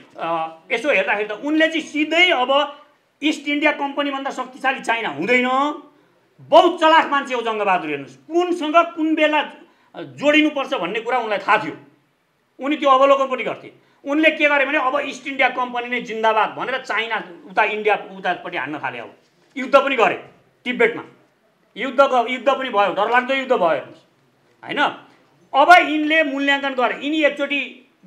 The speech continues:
बेलायत पनि गए नि, एक वर्ष जति बेलायत। एक वर्ष किन बसे? हामीले यहाँ समाचारमा त पढ्छौँ नि त, एउटी बेस्यासँग प्रेम गरेर जङ्गबहादुर उहाँ, अ, बेलायतमा बरालियो भनेर यहाँ किताब पढ्छौँ नि हामी। तर होइन, जङ्गबहादुर त्यति,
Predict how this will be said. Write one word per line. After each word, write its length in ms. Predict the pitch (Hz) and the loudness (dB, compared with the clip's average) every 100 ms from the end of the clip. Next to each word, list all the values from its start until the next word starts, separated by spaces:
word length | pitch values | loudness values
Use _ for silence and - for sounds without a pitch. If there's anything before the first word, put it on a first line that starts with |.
| _ _ - | _ _ -4
बेलायत 340 | 165 262 254 | 2 4 2
पनि 120 | 254 277 | 0 -2
गए 220 | 233 269 | 2 2
नि, 80 | 240 | 0
एक 160 | 233 | -2
वर्ष 200 | 233 233 | -4 -4
जति 160 | 220 214 | -8 -4
बेलायत। 380 | 190 196 - - | -2 0 0 -2
एक 140 | 269 | 0
वर्ष 160 | 311 - | -2 -4
किन 280 | - - 311 | -8 -2 -2
बसे? 260 | 269 277 | -2 -6
हामीले 260 | 330 233 240 | -8 -4 -4
यहाँ 140 | 233 | -4
समाचारमा 420 | 208 220 220 220 | -8 -8 -6 -6
त 20 | 208 | -6
पढ्छौँ 300 | 220 214 247 | -6 -6 -6
नि 60 | 190 | -8
त, 160 | - - - | -10 -14 -2
एउटी 220 | 233 247 | 0 0
बेस्यासँग 600 | 190 240 - - 208 226 | -4 -4 -4 -4 -6 -6
प्रेम 380 | 214 214 214 220 | -8 -2 -2 -2
गरेर 300 | 208 208 269 | -4 -4 -4
जङ्गबहादुर 720 | 190 202 214 214 196 196 202 | -6 -8 -4 -2 0 0 -4
उहाँ, 300 | 196 190 - - - | -4 -6 -6 -14 -18
अ, 120 | - 143 | -12 -10
बेलायतमा 540 | 139 160 220 202 202 | -8 0 2 2 -2
बरालियो 500 | 175 202 202 196 202 | -4 -2 -2 -2 -6
भनेर 240 | 160 190 | -6 -6
यहाँ 180 | 190 185 | -8 -10
किताब 280 | 202 190 185 | -8 -6 -4
पढ्छौँ 200 | 190 214 | -6 -6
नि 60 | 220 | -6
हामी। 200 | 147 120 - _ _ | -6 -8 -20 _ _
तर 120 | 277 | 6
होइन, 400 | 311 214 285 339 | 6 8 6 6
जङ्गबहादुर 500 | 311 277 294 302 294 | 4 2 2 2 0
त्यति, 300 | 294 285 294 | -2 -4 -2